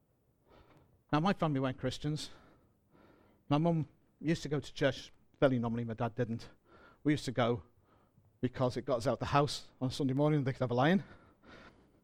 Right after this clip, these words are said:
It didn't really mean a lot to us, but it was, it was generally okay, a bit boring. Anyway, keep away from a Pentecostal. And why?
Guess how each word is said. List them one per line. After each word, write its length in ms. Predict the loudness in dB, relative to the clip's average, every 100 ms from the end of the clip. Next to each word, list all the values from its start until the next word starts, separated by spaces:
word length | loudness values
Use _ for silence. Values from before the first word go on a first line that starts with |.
| _ _ -20 -20 0
It 60 |
didn't 160 | 2 2
really 140 | 2
mean 100 | 2
a 40 | 2
lot 160 | 0 0
to 200 | 2 4
us, 260 | 2 -4 -2
but 100 | -2
it 60 | 2
was, 320 | -2 -2 -8 -4
it 100 | -2
was 180 | -2 -6 -20 _ _ _ _ _
generally 400 | 2 4 2 0 -8 _ _ _ _ _ _ _ -20 -20 _ _ _ _ _
okay, 300 | -8 -6 -6
a 280 | -8 _ _
bit 120 | -10
boring. 220 | -8 -12 -12 _ _ _ -20 -16 -16 0
Anyway, 280 | 2 2 -2 -8 _ _ _ _ _ _ _ _ _ _ _ -20 -20 _ _ _ _ _
keep 160 | 0 2
away 120 | 2
from 140 | 0 -4
a 20 |
Pentecostal. 500 | -4 -2 -4 -4 -4 0
And 140 | 2
why? 260 | 2 0